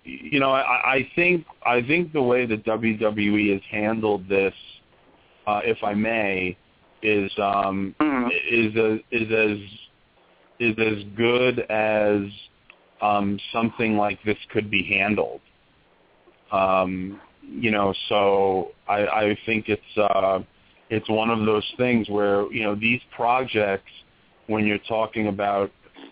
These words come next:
Speaker 1: historical works, you know, he's, he's included in them because they have to be historically accurate.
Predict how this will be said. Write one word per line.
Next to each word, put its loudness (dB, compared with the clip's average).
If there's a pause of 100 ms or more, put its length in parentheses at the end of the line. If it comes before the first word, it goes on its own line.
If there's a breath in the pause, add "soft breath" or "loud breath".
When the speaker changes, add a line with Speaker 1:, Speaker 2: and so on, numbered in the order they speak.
Speaker 1:
historical 0
works, -2 (840)
you -2
know, 2
he's, 2 (220)
he's 2
included 0 (800)
in 2
them 2
because 0 (100)
they 0
have -6
to -4
be 2
historically 0
accurate. -4